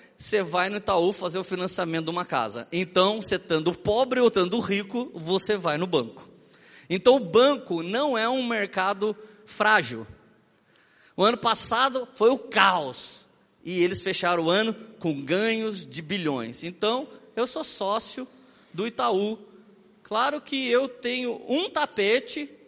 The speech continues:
da frente de uma das centenas de milhares de agências, sei lá quantas tem, um tapete Itaú é meu. O dia que eu quiser, eu vou lá, pego o tapete Itaú, eu tô indo embora. Por que que você tá indo embora? Eu sou acionista. Esse é o pensamento de pobre, tá, gente? Na verdade, você só tem papéis, você não tem o tapete.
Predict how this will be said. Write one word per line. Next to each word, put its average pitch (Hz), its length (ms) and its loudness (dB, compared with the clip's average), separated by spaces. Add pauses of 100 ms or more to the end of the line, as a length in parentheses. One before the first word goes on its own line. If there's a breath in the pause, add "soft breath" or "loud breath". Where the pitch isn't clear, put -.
(160)
da 202 140 0
frente 214 480 -2
de 180 180 -2
uma 330 380 2
das 226 240 -2
centenas 240 760 -2
de 247 80 -6
milhares 202 320 -2
de 190 80 -2
agências, 196 380 -2
sei 185 100 -2
lá 180 80 0
quantas 185 220 -4
tem, 220 100 2 (320 loud breath)
um 302 200 6
tapete 262 560 2
Itaú 214 280 2
é 262 60 0
meu. 190 300 -2
O 143 80 -8
dia 180 100 -2
que 208 60 -12
eu 202 40 -12
quiser, 180 220 -4
eu 208 140 0
vou 208 100 -4
lá, 185 100 0
pego 196 200 -6
o 185 40 -8
tapete 185 220 -4
Itaú, 180 120 -4
eu 170 40 -8
tô 196 100 0
indo 196 120 -2
embora. 151 260 0
Por 175 140 -10
que 214 80 -6
que 180 40 -6
você - 60 -8
tá 220 60 -2
indo 202 80 2
embora? 180 140 4
Eu 156 40 0
sou 190 140 -4
acionista. 175 600 -4 (840 loud breath)
Esse 135 140 -8
é - 20 -10
o - 20 -12
pensamento 160 360 -4
de 180 80 -4
pobre, 135 320 0
tá, 131 140 -2
gente? 120 280 -8
Na 117 60 -8
verdade, 123 360 -4
você 135 140 -10
só 139 160 -6
tem 139 160 -4
papéis, 147 440 -8
você 120 100 -12
não 113 80 -10
tem 127 240 -10
o 131 100 -12
tapete. - 460 -18